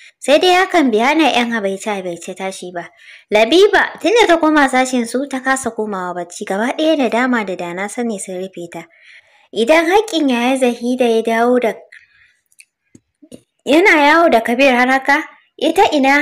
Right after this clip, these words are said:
haƙƙin Yusuf da na yaranta zai kai ta? Gabanta ya yi wata irin bugawa da ƙarfi. Ba ta yi aune ba har aka kira asuba, tunda ta idar da sallah tana zaune kan darduma har gari ya yi haske. Babu abin da take yi sai tunanin rayuwarta ta baya.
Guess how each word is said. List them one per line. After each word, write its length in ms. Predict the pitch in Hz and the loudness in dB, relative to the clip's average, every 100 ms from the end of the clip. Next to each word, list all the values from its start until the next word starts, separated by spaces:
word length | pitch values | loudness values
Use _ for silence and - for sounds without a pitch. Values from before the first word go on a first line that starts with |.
| 320 | 0
haƙƙin 300 | 339 311 247 | -2 -2 0
Yusuf 320 | 247 254 240 233 - | 0 0 -6 -6 -10
da 100 | 190 | -8
na 100 | 208 | -4
yaranta 540 | 226 214 202 202 202 | -4 -2 -4 -6 -8
zai 160 | 185 180 | -8 -10
kai 200 | 185 185 | -10 -12
ta? 160 | 180 160 _ _ _ - - | -12 -18 _ _ _ -16 0
Gabanta 380 | 214 330 523 - | 2 2 0 2
ya 120 | 392 | 4
yi 60 | 349 | 6
wata 160 | 339 330 | 4 2
irin 220 | 349 370 330 | 0 0 0
bugawa 400 | 302 277 277 277 | 2 4 2 0
da 100 | 214 | -2
ƙarfi. 420 | 262 285 311 311 - _ _ _ _ _ | -2 -2 -2 -6 -10 _ _ _ _ _
Ba 120 | 233 | -2
ta 100 | 240 | 2
yi 100 | 294 453 494 | 2 4 4
aune 240 | 403 320 294 | 2 0 2
ba 80 | 294 | 2
har 60 | 302 339 | 2 0
aka 160 | 370 339 | -2 -4
kira 320 | 269 269 269 | -2 -2 -2
asuba, 320 | 240 226 233 208 | -2 -2 -2 -2
tunda 240 | 330 349 | -2 -2
ta 80 | 320 | -2
idar 260 | - 247 254 | -4 -4 -4
da 80 | 233 | -4
sallah 360 | 233 233 226 | -4 -2 -2
tana 280 | 214 254 220 | -4 -6 -6
zaune 240 | 190 196 233 | -6 -10 -8
kan 180 | 285 247 | -6 -6
darduma 460 | 196 190 214 196 196 | -6 -6 -8 -6 -4
har 80 | 254 | -2
gari 400 | 262 214 196 185 | -2 -4 -6 -8
ya 20 | |
yi 60 | 180 | -10
haske. 380 | 180 - - 185 _ - - - | -14 -18 -20 -20 _ -20 -10 -2
Babu 240 | 370 427 | 0 4
abin 300 | 359 277 330 | 2 2 -2
da 80 | 359 | -2
take 180 | 311 285 | -4 -2
yi 220 | 277 269 | -2 -2
sai 160 | 254 247 | -2 -4
tunanin 400 | 240 208 208 220 | -4 -8 -8 -6
rayuwarta 540 | 202 185 202 240 247 | -6 -6 -6 -6 -6
ta 120 | - 180 | -12 -14
baya. 300 | 170 175 170 | -12 -12 -14